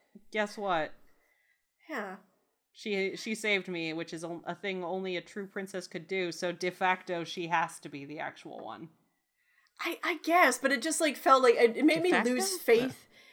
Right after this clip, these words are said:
Speaker 2: It made me lose faith in the princess choosing
Speaker 1: Oh, yeah.
Speaker 2: process.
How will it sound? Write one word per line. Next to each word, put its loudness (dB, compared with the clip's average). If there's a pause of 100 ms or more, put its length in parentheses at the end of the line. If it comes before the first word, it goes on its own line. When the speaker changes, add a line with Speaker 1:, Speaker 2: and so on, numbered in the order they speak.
(320)
Speaker 2:
It 2
made 8
me 4
lose 0
faith 2 (100)
in 4
the 4
princess 2 (100)
choosing 2
Speaker 1:
Oh, 10
yeah. 6
Speaker 2:
process. 8